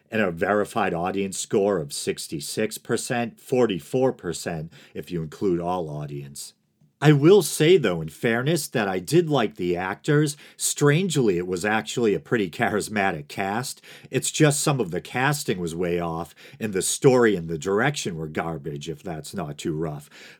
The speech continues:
But I remember thinking to myself, it would be kinda cool to see all these actors together in a movie that was actually good. And I know it might not sound or seem like it at this point,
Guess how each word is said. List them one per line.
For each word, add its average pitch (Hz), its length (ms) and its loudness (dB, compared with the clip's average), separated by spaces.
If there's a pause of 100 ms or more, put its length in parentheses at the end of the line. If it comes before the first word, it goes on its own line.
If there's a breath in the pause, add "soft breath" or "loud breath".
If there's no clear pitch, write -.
(120)
But 139 100 4
I 135 80 6
remember 156 460 2
thinking 165 440 0
to 123 100 -6
myself, 92 600 -4
it 147 60 0
would 120 160 4
be 175 120 2
kinda 147 300 -2
cool 160 320 6
to 90 80 -2
see 107 260 -4
all 101 220 -2
these 90 300 -4
actors 110 520 -2
together 123 460 2
in 95 80 -2
a 85 60 -4
movie 90 400 -2
that 87 200 -4
was 82 140 -6
actually 90 520 -6
good. 90 420 -2 (520)
And 135 220 2
I 127 120 4
know 175 200 4
it 131 80 0
might 117 220 2
not 104 260 -2
sound 110 400 2
or 92 80 0
seem 110 340 0
like 117 300 0
it 120 80 2
at 117 200 -2
this 123 200 -2
point, 127 400 -2